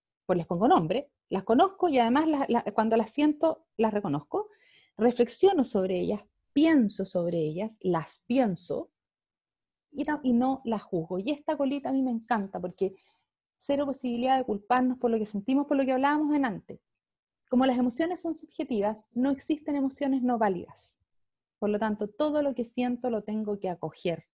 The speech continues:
y recibir. Y cuando ya lo pienso, me daré cuenta si finalmente me está haciendo daño,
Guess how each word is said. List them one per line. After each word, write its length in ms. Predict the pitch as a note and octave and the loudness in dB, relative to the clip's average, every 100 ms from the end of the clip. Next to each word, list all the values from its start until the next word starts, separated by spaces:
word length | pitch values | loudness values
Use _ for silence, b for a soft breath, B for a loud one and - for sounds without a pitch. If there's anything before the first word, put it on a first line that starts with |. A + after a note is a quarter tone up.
| _ _ _ _ _ - | _ _ _ _ _ -4
y 140 | G3 | -2
recibir. 500 | E3+ - E3 D#3+ D3 | -2 -6 -8 -8 -10
Y 80 | G#3 | -6
cuando 180 | A#3+ A3+ | -4 -2
ya 140 | A3+ D4 | 0 0
lo 120 | D#4+ | -2
pienso, 360 | D4 E4 - D#4+ | -4 -6 -4 -2
me 100 | D4 | 0
daré 220 | C#4+ G#3+ | 0 0
cuenta 320 | B3+ C#4+ C4+ | -2 -4 -4
si 120 | B3+ | -8
finalmente 520 | B3 A3+ G#3+ A#3 A#3 | -4 -4 -2 -4 -4
me 80 | A3 | -6
está 140 | G3+ F#3+ | -6 -10
haciendo 380 | A#3 G#3 E3+ | -8 -6 -4
daño, 500 | E3+ A#3+ A#3+ G#3+ G#3 | -2 -2 0 -2 -4